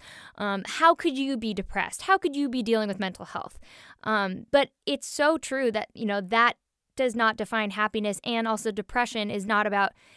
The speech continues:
happiness. It is literally a mental illness.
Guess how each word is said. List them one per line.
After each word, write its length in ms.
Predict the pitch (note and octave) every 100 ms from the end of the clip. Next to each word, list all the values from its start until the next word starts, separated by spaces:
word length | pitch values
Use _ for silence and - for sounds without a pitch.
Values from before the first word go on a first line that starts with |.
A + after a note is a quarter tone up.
| _
happiness. 640 | - G#3 - - - G#3
It 120 | A3 A3
is 120 | G#3+
literally 560 | A#3 C4+ - B3+ A3+
a 40 | G#3+
mental 300 | G#3 F#3+ G3+
illness. 500 | G#3+ A3 F#3+ F#3+